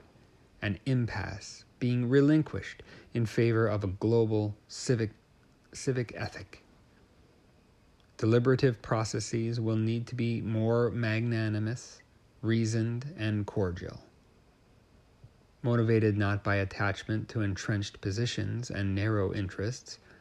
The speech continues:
but by a collective search for deeper understanding of complex issues. Objectives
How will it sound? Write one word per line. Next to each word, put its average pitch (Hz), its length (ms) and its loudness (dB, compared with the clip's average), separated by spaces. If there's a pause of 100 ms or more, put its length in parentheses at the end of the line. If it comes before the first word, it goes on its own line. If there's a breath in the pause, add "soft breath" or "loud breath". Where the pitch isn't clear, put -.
(400 loud breath)
but 107 140 -4
by 110 140 4
a 107 80 2
collective 107 500 0
search 117 340 2
for - 140 -4
deeper 101 380 -2
understanding 95 600 -4
of 98 140 -10
complex - 560 -8
issues. 104 720 -8 (2000)
Objectives 123 720 4